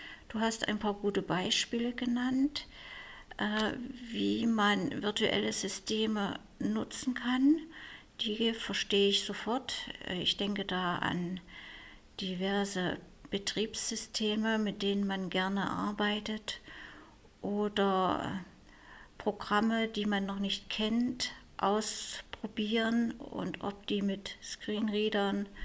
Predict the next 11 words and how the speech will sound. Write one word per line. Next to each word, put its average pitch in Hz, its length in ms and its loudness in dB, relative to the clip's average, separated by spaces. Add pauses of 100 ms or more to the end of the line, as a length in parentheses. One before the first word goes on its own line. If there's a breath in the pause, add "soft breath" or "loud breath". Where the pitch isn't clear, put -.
(440 loud breath)
gut 208 520 0
zusammenarbeiten. 214 1300 0 (840 loud breath)
Das 220 160 0
sind 220 220 -2
alles 233 300 2
Beispiele, 233 760 2
die 214 340 0 (320 loud breath)
leuchten 233 640 6
mir 233 400 6 (720 loud breath)
sofort 220 720 2
ein. - 600 2